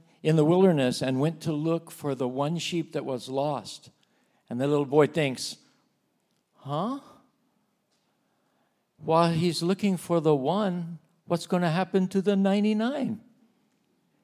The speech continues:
He must have really wanted that sheep. Jesus goes on with the story, and when he finds the sheep,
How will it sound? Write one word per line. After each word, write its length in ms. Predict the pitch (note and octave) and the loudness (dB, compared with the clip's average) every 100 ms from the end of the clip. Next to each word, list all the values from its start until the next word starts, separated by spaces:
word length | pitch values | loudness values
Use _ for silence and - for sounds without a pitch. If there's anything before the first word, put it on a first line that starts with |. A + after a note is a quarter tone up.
| _ _ _ _ | _ _ _ _
He 120 | - C3+ | -6 -2
must 360 | C#3 G3+ - | 0 0 0
have 180 | C#3 G#2 | 0 0
really 580 | A2 B2 D#3+ G3 G3 G3 | 0 2 4 4 6 4
wanted 460 | D3+ D3 F#3 F#3+ | 4 2 2 2
that 220 | F3 G#3+ A3 | 2 -2 -2
sheep. 420 | - A#3 C4+ - - - _ _ _ _ _ _ _ _ _ _ _ _ _ _ _ _ | 0 0 2 0 -2 -6 _ _ _ _ _ _ _ _ _ _ _ _ _ _ _ _
Jesus 380 | - D#3 D3 D3+ | -6 -2 0 2
goes 200 | F3 D3 | 4 6
on 140 | D#3+ | 6
with 140 | D#3+ D3+ | 6 4
the 100 | D3+ | 0
story, 400 | D#3 E3 C#3+ C3+ | 2 2 2 2
and 220 | C3+ C#3 | -2 0
when 80 | D3 | 0
he 100 | D3 | 0
finds 460 | - E3 F#3 F#3 | 0 2 2 0
the 100 | - | -2
sheep, 560 | C#3 - D#3 D3 - - | -4 -2 0 0 -4 -18